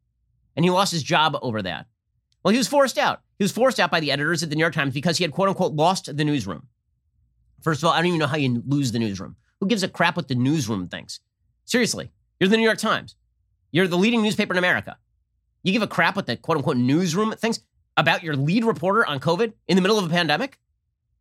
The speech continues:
But according to the Washington Free Beacon, Dean Baquet, the,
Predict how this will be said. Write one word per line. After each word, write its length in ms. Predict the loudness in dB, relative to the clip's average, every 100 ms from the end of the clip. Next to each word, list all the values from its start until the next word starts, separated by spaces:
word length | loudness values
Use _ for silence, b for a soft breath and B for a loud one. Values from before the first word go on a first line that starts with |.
| _ _ _ _ _ _ _ _ -2
But 80 |
according 280 | 0 2 2
to 60 | 0
the 60 |
Washington 540 | 2 2 0 -2 -2 -2
Free 180 | 0 0
Beacon, 360 | 0 -2 -6 -14 _ _ -2
Dean 160 | 2 2
Baquet, 360 | 2 2 0 _ _ _ -4
the, 180 | -4